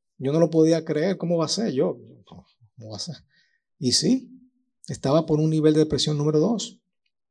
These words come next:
Ahora, el Señor nos puede ayudar a,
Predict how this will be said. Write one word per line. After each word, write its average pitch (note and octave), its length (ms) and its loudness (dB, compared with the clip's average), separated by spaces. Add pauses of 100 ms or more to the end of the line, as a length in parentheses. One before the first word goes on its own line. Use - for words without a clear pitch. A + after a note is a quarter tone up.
(420)
Ahora, D3+ 380 4 (760)
el F#3 180 8
Señor F#3 560 8
nos F3+ 140 2
puede E3+ 280 6
ayudar D3 400 8
a, D3 320 0